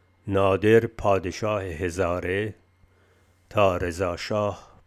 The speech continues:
پادشاه مشروطه. صفحه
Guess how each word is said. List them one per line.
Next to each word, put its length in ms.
پادشاه 640
مشروطه. 760
صفحه 840